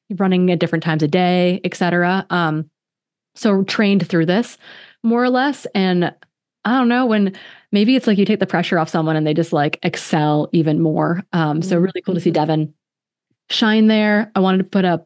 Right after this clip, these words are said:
Speaker 1: special plug in for Shay Aquilano, who came out to run the sixty K.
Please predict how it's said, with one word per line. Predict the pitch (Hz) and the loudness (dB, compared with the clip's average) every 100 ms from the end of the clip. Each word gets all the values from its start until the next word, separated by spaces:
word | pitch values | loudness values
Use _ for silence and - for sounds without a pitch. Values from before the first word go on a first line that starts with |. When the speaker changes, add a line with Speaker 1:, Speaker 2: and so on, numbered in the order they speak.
| _ | _
Speaker 1:
special | - 233 240 | -6 -2 -2
plug | - 185 185 | 0 0 2
in | 214 | 0
for | 214 190 | 0 -2
Shay | 175 - 170 | -2 -2 0
Aquilano, | 156 165 160 143 156 214 285 - - - - _ | 0 -2 -2 -2 0 0 -2 -6 -20 -20 -20 _
who | 214 185 180 | 2 2 2
came | 202 185 | 0 0
out | 175 | 0
to | 190 | -2
run | 180 | -2
the | 156 | -2
sixty | - 156 - 202 | -2 -6 -2 -2
K. | 220 214 247 | 0 0 0